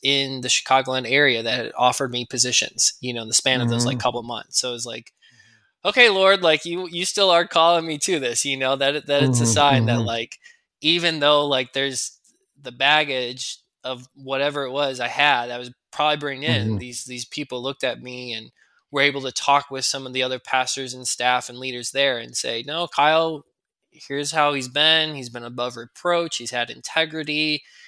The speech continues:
Speaker 1: Here's what he brings. Here's what he's passionate about." And so
Speaker 2: Mm-hmm.
Speaker 1: to me, the Lord really affirmed that in my heart. And obviously I didn't know, you know, having the perspective that I have now, but, you know, two years later, he was preparing me to,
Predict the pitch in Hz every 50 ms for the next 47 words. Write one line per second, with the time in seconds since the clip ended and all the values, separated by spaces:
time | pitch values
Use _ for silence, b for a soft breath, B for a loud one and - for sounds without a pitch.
0 | B B - 151 143 135 139 135 131 123 131 147 165 175 175 175 170 165 165 165
1 | 165 160 151 - - - 139 131 120 127 117 113 - - - 160 160 160 - -
2 | 170 160 151 147 147 147 147 147 147 147 - 127 127 123 - - 131 131 131 120
3 | - _ B B B B 113 110 104 104 104 107 101 - - - - 156 160 165
4 | 170 175 156 151 143 139 139 139 139 143 139 139 127 113 113 - - - 143 135
5 | 139 139 139 139 135 131 127 - - - 127 135 143 147 147 156 151 147 170 170
6 | 160 - 147 143 139 - 131 139 147 151 143 143 131 - - 131 127 139 135 123
7 | 113 - - 123 123 120 117 113 113 113 117 117 120 120 _ _ 147 139 123 117
8 | 113 113 113 - _ _ _ _ _ _ _ _ _ _ - - - 139 131 127
9 | 131 123 117 - - 120 - - 127 123 - - 120 113 110 - 120 117 113 113
10 | 113 110 - - 120 113 123 117 110 117 123 135 151 147 131 117 117 113 110 110
11 | - _ - 147 127 120 - - - 151 135 131 127 127 120 120 131 156 175 147
12 | 123 123 120 127 120 117 - 127 127 123 120 120 - - - - _ _ _ -
13 | 135 127 - 131 127 123 120 123 123 123 120 123